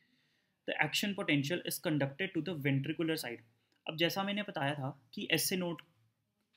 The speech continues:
का action potential इतना तेज़ नहीं होता कि वो वेंट्रिकल तक भी पहुंच पाए, तो उसे ventricles तक पहुंचाने के लिए हमने एक और node रखा हुआ है, जिसको हम कहते हैं एवी node, और इसकी further branching होके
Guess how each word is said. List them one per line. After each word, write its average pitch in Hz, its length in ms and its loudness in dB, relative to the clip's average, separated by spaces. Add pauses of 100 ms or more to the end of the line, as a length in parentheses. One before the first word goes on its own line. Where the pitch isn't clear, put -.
(120)
का 165 200 4
action 180 280 0
potential 160 500 0
इतना 175 280 -2
तेज़ 165 580 0
नहीं 170 100 2
होता 151 220 0
कि 180 140 -6
वो 180 120 -2
वेंट्रिकल 143 520 0
तक 139 100 -6
भी 135 180 -6
पहुंच 135 320 -2
पाए, 139 180 -16 (480)
तो 175 80 -2
उसे 190 160 -2
ventricles 156 640 0
तक 185 220 -8
पहुंचाने 151 460 0
के 151 80 -4
लिए 131 200 -6 (720)
हमने 165 240 0
एक - 180 -8
और 160 240 0
node 165 260 -2 (140)
रखा 143 320 -6
हुआ 139 140 -2
है, - 100 -8 (800)
जिसको 151 240 -6
हम 165 80 -4
कहते 151 220 -4
हैं - 80 -6 (120)
एवी 147 200 2
node, 120 180 -2 (600)
और 165 200 -2
इसकी 196 340 -4
further 151 420 -2
branching 147 440 0
होके 147 300 -10